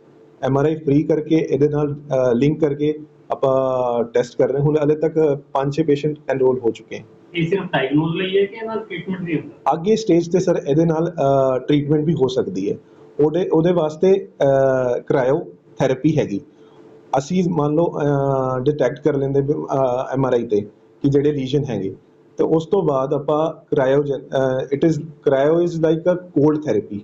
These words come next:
Speaker 1: ਮਤਲਬ ਮਾਈਨਸ ਛੇ, ਤੇ ਉਹ ਕੈਂਸਰ ਨੂੰ ਸਾੜ ਦਿੰਦਾ ਹੈ ਜੇ ਬਹੁਤ। ਤੇ, ਅ, ਉਹ ਥੈਰੇਪੀ ਵੀ ਇਹਦੇ ਨਾਲ ਅਟੈਚ ਹੋ ਸਕਦੀ ਹੈ। ਤੇ ਟ੍ਰੀਟਮੈਂਟ ਵਾਸਤੇ ਵੀ ਇਹ, ਇਹ ਬਹੁਤ ਨਿਊ ਮੋਡੈਲਿਟੀ ਹੈ ਜਿਹੜੀ ਕ੍ਰਾਇਓ ਅਟੈਚ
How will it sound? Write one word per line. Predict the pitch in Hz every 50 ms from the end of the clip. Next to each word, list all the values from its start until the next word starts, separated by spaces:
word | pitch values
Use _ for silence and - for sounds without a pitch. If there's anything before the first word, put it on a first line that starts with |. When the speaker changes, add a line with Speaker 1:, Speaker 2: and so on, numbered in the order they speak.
| - _ _ - - - - _ _ -
Speaker 1:
ਮਤਲਬ | 127 143 143
ਮਾਈਨਸ | 135 131 135 139 151 160 151 - - - -
ਛੇ, | - 151 151 175 - - - - _ _ _ _ -
ਤੇ | 165
ਉਹ | 175 180 180
ਕੈਂਸਰ | 175 156 160 156 180
ਨੂੰ | 180 185 185
ਸਾੜ | 185 170 135 135 131
ਦਿੰਦਾ | 139 131 113 107 110
ਹੈ | 110
ਜੇ | 107 127 135 127 - - - - _ _ _ _ - - - 165
ਬਹੁਤ। | 139 123 117 113 - - _ _ - - - - - - - -
ਤੇ, | 151 170 180 180 180 180 180 175 160 156 156 151
ਅ, | 156 -
ਉਹ | 170 175 202 214 220 214
ਥੈਰੇਪੀ | 196 180 170 170 170 190 190
ਵੀ | 196 202
ਇਹਦੇ | 175 160 175 175
ਨਾਲ | 165 170 175 156
ਅਟੈਚ | 131 135 120 120 123 - -
ਹੋ | 113
ਸਕਦੀ | 110 - 101 92 90 95 92 -
ਹੈ। | - - - - - - - - - - - - - - - - - - - _ _ - - -
ਤੇ | - 147 151
ਟ੍ਰੀਟਮੈਂਟ | 147 147 156 165 165 156 175 180 170 160
ਵਾਸਤੇ | 147 143 147 - 165
ਵੀ | 165 170 165
ਇਹ, | 160 156 147 131 139 147 143 - - - 170
ਇਹ | 175 196 185 -
ਬਹੁਤ | 143 185 214 214 151
ਨਿਊ | 151 147 147 170 190 202
ਮੋਡੈਲਿਟੀ | 196 165 147 143 135 131 - 143 135 113 104
ਹੈ | 156 - - _ _ _ _ _ _ - -
ਜਿਹੜੀ | 113 123 123 139
ਕ੍ਰਾਇਓ | 131 - - 131 120 120 127 131 131
ਅਟੈਚ | 117 - 120 117 117 117 - - -